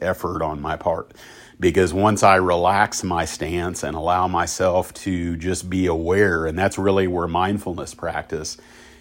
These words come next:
has helped me so much, is that it has allowed me to just recognize that even this too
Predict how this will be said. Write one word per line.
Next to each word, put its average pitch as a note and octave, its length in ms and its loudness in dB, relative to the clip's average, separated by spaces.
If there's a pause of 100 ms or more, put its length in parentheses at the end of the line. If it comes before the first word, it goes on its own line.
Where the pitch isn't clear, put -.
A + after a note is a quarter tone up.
has F#2 240 2
helped A#2 360 6
me E2+ 180 -2
so D#2+ 240 -4
much, D#2+ 400 -6
is E2 380 -4
that F2 220 -4
it F2 80 -4
has E2 120 -8
allowed F2+ 460 4
me F2+ 340 -2 (560)
to F#2 320 0
just G2 280 0
recognize F2 1000 2
that F2 220 0
even F#2+ 480 0
this G2+ 360 4
too F2 640 0